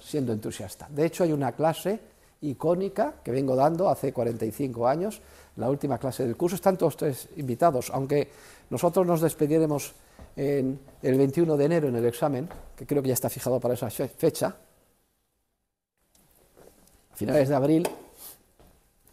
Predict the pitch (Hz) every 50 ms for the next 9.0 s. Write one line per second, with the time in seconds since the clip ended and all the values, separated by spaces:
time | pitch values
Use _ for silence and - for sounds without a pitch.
0 | - - - 131 92 - 123 131 135 127 113 - 139 127 - 123 - - 123 127
1 | 135 147 143 127 - - 139 - - 131 123 127 - - 131 139 151 151 - -
2 | 135 127 123 110 120 151 180 165 175 - 147 135 - 165 - - 165 - - 139
3 | 139 - 131 131 139 147 139 - 147 131 - 139 135 139 147 180 151 127 113 -
4 | - - - - - - 147 139 180 180 170 165 151 135 - - 147 123 123 117
5 | - - - - - _ - 127 120 123 123 110 107 123 113 113 117 113 - -
6 | - - - - - _ - - 139 185 208 - - - - - - - - -
7 | - - - - 131 139 147 143 135 - - 143 135 127 120 113 - - - -
8 | 151 147 135 - 139 143 160 170 170 175 185 175 175 151 139 131 131 143 175